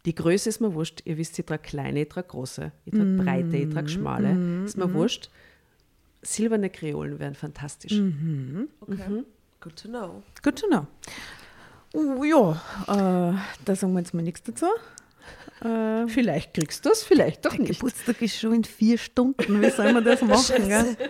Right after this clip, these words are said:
Speaker 3: Fuck, ist Drama.
Speaker 2: Ah, damn. Okay, nimm nicht. <laughs>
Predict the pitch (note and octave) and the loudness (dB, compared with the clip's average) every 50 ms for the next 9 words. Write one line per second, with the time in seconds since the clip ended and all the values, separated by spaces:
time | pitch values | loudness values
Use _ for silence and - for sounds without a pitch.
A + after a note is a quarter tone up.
0 | - - - - D4 - G3 E3 - - G3+ - - G#3+ - - A#3+ A#3 A3 A3 | -10 -10 -10 -8 -6 -4 -4 -4 -6 -8 -10 -8 -8 -8 -8 -8 -8 -8 -8 -8
1 | G#3+ G#3 - - G3 F3+ F3+ - G3 F#3+ F#3 F#3 F#3+ - - G3+ - F3+ E3+ F3 | -8 -8 -6 -4 -2 -2 -2 0 0 0 0 0 0 -2 -4 -4 -2 -2 -2 -2
2 | - - G#3 G#3+ - C#4 B3+ A#3 - F4 G#4+ G4+ F#4+ A4+ A4 G#4+ F#4+ G#4+ G#4 G#4 | 0 0 0 0 0 0 -2 -2 -2 -2 0 2 4 4 4 6 6 6 6 6
3 | G#4 G#4 G#4+ G4+ - - E4+ F4 - F#4+ E4 F4 F#4 - _ _ _ - A3 A3+ | 6 4 2 -2 0 0 0 0 0 -2 -4 -4 -6 -10 _ _ _ 2 2 6